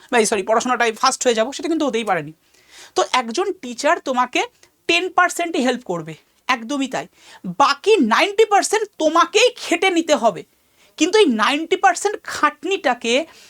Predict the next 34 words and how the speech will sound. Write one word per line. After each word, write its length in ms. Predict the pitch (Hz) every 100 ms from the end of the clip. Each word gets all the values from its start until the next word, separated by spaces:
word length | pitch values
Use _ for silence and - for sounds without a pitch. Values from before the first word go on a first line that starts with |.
| _ _ -
প্রপারলি 680 | 311 320 381 415 427 466
খাটতে 440 | 466 302 294 - 359
গেলে, 340 | 269 233 311 - - -
স্মার্ট 560 | - 254 311 440 427
ওয়ার্ক 260 | 370 370 -
করতে 320 | - 269 - 233
গেলে, 180 | 247
এখনকার 380 | 247 - 262 269 233 _ - -
যুগে 220 | 254 330
সবচেয়ে 440 | - 262 247 311
বেশি 160 | 285 294
দরকার 400 | 285 277 320 403 - _ _ _ _ -
মানে 340 | 233 240 226 - - - -
সেলফ 380 | - - 311 370
স্টাডির 360 | - 349 359
সাথে 260 | 359 320 302
সাথে 220 | 311 415
স্মার্ট 520 | - 233 233 311 359
স্টাডি। 420 | - - 208 160 151 - - -
এই 100 | 294
স্মার্ট 640 | - 196 208 277 440 453
ওয়ার্ক 240 | 339 339 320
করার 320 | 233 226 233
জন্য 440 | 233 208 208 302 - - -
যেটা 180 | - 302
সবার 340 | 302 285 311 349
আগে 180 | 311
দরকার, 420 | 262 220 196 277 359 - -
যে 120 | 240
তাকাতটা 560 | 247 226 233 339 339 277
দরকার, 240 | 233 262
সেটা 200 | 262 247
হচ্ছে 260 | 240 262 330
ওই 140 | 294